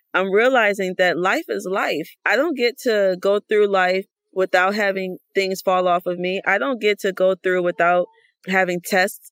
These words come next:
I don't get to go through without being scraped up. You know what I mean? Like, I'm gonna have some hard things that happen to me in my life.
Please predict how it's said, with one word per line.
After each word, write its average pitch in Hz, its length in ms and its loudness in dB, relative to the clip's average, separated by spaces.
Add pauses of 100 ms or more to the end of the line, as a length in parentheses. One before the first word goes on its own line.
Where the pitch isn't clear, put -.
I 185 80 2
don't 226 180 -2
get 202 140 -2
to 185 100 -4
go 175 260 0
through 175 220 -2
without 165 480 -2 (560)
being 180 560 0 (240)
scraped 196 540 -2
up. 247 260 0
You 208 120 -4
know 214 60 0
what 208 100 0
I 208 60 -2
mean? 208 200 -2
Like, 196 220 -2
I'm 208 180 -2
gonna 226 240 -2
have 208 260 -4
some 190 180 -6
hard 196 400 -2
things 196 280 -4
that 180 160 0
happen 175 380 -4 (100)
to 196 120 -2
me 175 260 -4
in 185 160 0
my 165 160 0
life. 160 320 -2